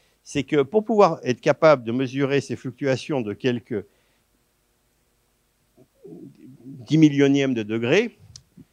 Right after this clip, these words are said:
il faut une technologie spéciale qu'on a été les premiers à déployer dans l'espace, sous forme de bolomètres, qui sont en gros des petits thermomètres. Mais pour que ça marche,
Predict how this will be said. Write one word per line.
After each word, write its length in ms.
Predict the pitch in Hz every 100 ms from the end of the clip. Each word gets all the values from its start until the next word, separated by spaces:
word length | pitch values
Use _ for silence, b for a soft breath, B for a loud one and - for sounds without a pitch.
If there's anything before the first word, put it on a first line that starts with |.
| _ _ _
il 140 | 123 127
faut 180 | - 196
une 80 | 170
technologie 580 | 151 160 147 135 120
spéciale 480 | 127 - 135 180 196
qu'on 140 | 156 123
a 80 |
été 220 | 123 123 170
les 100 | 127
premiers 580 | - 127 131 151 208 208
à 120 | 135
déployer 540 | 131 135 143 131 143
dans 120 | 156 123
l'espace, 600 | 107 - 135 196 - _ _ _ _ _ _
sous 160 | -
forme 260 | 98 98 87
de 80 | 80
bolomètres, 720 | 113 120 98 113 202 - 110
qui 140 | 104
sont 140 | -
en 80 | 98
gros 140 | 92 123
des 100 | 92
petits 180 | -
thermomètres. 600 | 107 92 90 104 180 - _ _ _ _ _ _
Mais 80 | 104
pour 180 | 98 339
que 60 | -
ça 140 | 131
marche, 520 | 120 123 175 - -